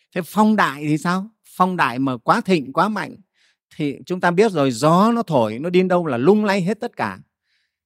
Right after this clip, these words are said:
Cho nên chúng ta bị đau thì thường hay gọi là bệnh phong đấy. Bệnh phong,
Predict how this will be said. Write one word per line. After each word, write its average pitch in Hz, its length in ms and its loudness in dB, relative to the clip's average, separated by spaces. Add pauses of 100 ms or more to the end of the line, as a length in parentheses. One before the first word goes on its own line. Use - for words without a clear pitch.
Cho 170 140 0
nên 170 280 -2
chúng 180 160 -6
ta 175 140 0
bị 147 200 -6
đau 170 360 2
thì 139 120 -4
thường 131 160 -4
hay 147 140 -2
gọi 135 160 -4
là 123 100 -4
bệnh 123 240 -6
phong 175 360 -2
đấy. 220 240 -6
Bệnh 131 200 -8
phong, 175 420 -4